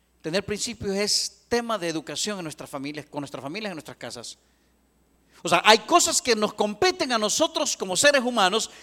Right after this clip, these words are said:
y hay otras que les competen al bendito sea Él.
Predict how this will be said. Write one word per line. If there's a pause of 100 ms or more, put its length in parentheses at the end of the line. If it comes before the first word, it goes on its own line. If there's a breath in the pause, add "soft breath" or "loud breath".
(100)
y
hay
otras
que
les
competen (400)
al
bendito
sea
Él.